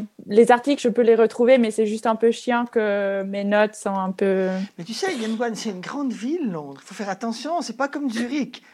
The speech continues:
Speaker 2: Faut pas laisser ses affaires n'importe où. Euh, faut faire un peu
Speaker 1: Mais
Speaker 2: attention.
Speaker 1: le problème, Thierry, écoute, le problème cette fois, c'est que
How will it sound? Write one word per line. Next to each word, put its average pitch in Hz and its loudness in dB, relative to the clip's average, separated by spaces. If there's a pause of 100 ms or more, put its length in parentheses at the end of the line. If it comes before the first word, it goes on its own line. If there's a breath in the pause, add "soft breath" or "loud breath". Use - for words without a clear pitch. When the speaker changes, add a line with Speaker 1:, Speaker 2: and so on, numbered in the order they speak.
(240 soft breath)
Speaker 2:
Faut 226 -10
pas 330 4
laisser 302 -6
ses 226 -6
affaires 254 2
n'importe 202 -8
où. 269 -2
Euh, 202 0 (360 soft breath)
faut - -18
faire 330 -4
un 330 -2
peu 254 8
Speaker 1:
Mais 277 12
Speaker 2:
attention. 285 10
Speaker 1:
le 294 8
problème, 330 8 (360)
Thierry, 294 8
écoute, 277 8
le 240 6
problème 285 2
cette 233 0
fois, 269 4
c'est 240 2
que 240 0